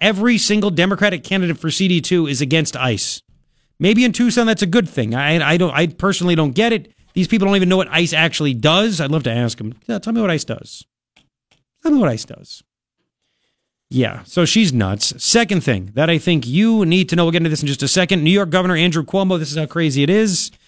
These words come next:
Uh, he is being, uh, challenged by a far-left wackadoo, Cynthia Nixon of Sex and the City. She's a, she called ice a terrorist organization. Isn't that nice? So he's going hard left 'cause he thinks, I guess, there's a threat.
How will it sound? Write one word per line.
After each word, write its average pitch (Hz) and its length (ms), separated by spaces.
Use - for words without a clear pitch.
Uh, 147 440
he 185 300
is 165 120
being, 170 400
uh, 143 140
challenged 185 480
by 147 100
a 143 100
far-left 180 440
wackadoo, 143 560
Cynthia 170 360
Nixon 139 320
of 107 80
Sex - 280
and 135 100
the 117 60
City. 107 400
She's 208 280
a, 151 80
she 254 200
called 214 200
ice 185 200
a 147 100
terrorist 214 380
organization. 160 640
Isn't 175 100
that 190 100
nice? 190 340
So 190 160
he's 254 240
going 226 220
hard 214 240
left 202 280
'cause 170 140
he 175 100
thinks, 185 220
I 170 80
guess, 165 220
there's 156 180
a 131 80
threat. 202 460